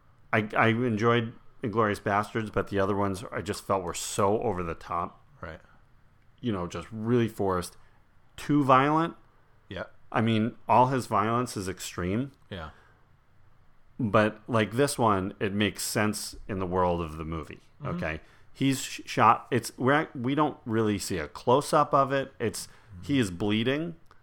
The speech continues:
Speaker 2: Mm-hmm.
Speaker 1: but that's,
Speaker 2: It's not
Speaker 1: I was gonna say it's not gory. I mean, it's gory because there is a lot of blood.
Speaker 2: Yeah.
Speaker 1: But we don't see it squirting out. Like, now his violence has changed so much.
Speaker 2: Yeah, he sprays the walls
Speaker 1: Spraying
Speaker 2: constantly.
Speaker 1: walls, people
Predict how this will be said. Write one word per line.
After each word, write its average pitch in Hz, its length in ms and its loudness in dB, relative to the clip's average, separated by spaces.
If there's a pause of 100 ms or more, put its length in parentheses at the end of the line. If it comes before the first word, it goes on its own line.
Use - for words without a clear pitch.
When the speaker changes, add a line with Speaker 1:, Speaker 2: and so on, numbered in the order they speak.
(180)
Speaker 2:
Mm-hmm. 90 220 -16 (160)
Speaker 1:
but 101 180 4
that's, 101 320 0 (1500)
Speaker 2:
It's 123 120 -16
not 175 100 2
Speaker 1:
I - 40 6
was 120 100 6
gonna 139 140 6
say 143 140 4
it's 123 100 2
not 113 180 4
gory. 110 560 2
I - 40 -4
mean, 117 180 4
it's 104 160 2
gory 131 300 6
because 110 260 0
there 95 160 2
is 95 160 2
a 95 60 2
lot 87 200 2
of 80 120 -6
blood. 85 460 0
Speaker 2:
Yeah. 95 120 -10 (240)
Speaker 1:
But 120 80 4
we 110 120 4
don't 135 160 4
see 147 120 -2
it 113 140 -4
squirting 120 640 0
out. 95 200 2
Like, 87 160 -4
now 98 360 4
his 87 180 -4
violence 92 480 2
has 80 120 -10
changed 82 360 -6
so 82 200 -4
much. 73 300 -4
Speaker 2:
Yeah, 147 140 0
he 87 80 -6
sprays 110 380 -6
the 107 100 -6
walls 113 340 -4
Speaker 1:
Spraying 120 540 0
Speaker 2:
constantly. 110 160 2
Speaker 1:
walls, 98 460 4
people 104 420 -6